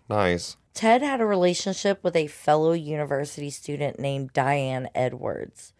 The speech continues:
Speaker 2: A lot of sources mention her as Stephanie Brooks, which was an alias I assume she may have adapted afterward.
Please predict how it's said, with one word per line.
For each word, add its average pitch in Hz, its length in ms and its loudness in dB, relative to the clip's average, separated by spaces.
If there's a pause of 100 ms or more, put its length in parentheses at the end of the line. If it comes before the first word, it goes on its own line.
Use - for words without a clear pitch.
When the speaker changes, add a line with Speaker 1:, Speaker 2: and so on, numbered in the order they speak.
(440)
Speaker 2:
A 151 40 6
lot 190 300 6
of 247 80 4
sources 202 720 -2
mention 185 460 -2
her 190 320 2
as 165 180 2
Stephanie 156 520 -2
Brooks, 151 760 -2 (460)
which 165 560 4
was 160 300 2
an 160 120 0
alias 160 720 2
I 151 160 6
assume 151 440 0
she - 180 -6
may 147 200 0
have 139 140 0
adapted 139 680 2
afterward. 160 840 0